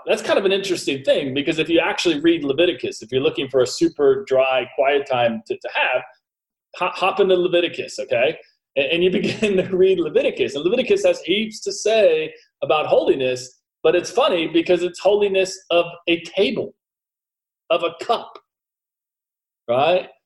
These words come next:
He's talking about, uh, the writer, you know, Moses, as he's writing this, he's giving, uh,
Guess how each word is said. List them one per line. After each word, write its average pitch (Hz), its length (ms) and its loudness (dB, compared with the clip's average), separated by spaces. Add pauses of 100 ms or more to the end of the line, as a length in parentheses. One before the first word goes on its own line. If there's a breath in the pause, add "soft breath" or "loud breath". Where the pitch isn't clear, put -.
He's 180 180 2
talking 208 260 4
about, 175 380 0
uh, 156 180 -10
the 156 100 -4
writer, 175 440 0
you 156 120 -6
know, 131 220 0
Moses, 160 360 2
as 143 120 -4
he's 139 140 -10
writing 165 260 2
this, 123 180 -6 (140)
he's 180 160 0
giving, 247 220 -4
uh, 190 60 2